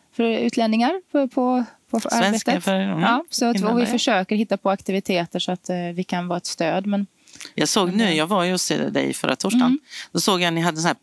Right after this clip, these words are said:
Speaker 2: pumpatävling.
Speaker 1: Ja.
Speaker 2: Det var ju fantastiska, liksom,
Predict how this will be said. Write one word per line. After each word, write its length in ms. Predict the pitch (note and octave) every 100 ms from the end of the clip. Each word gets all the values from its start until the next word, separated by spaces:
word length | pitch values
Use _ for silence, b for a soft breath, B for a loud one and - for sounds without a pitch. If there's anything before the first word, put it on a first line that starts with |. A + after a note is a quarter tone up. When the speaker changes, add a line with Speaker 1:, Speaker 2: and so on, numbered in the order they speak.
| -
Speaker 2:
pumpatävling. 960 | C4 D#3 - B2 - A3 D4+ A#2+ A2 A2+
Speaker 1:
Ja. 220 | G#3+ F#4 -
Speaker 2:
Det 60 | -
var 140 | - -
ju 120 | G2+
fantastiska, 1400 | - C#3+ - - C#4 - - C3+ - - A#2 A2+ A2+ A#2
liksom, 480 | A2+ - A2+ A2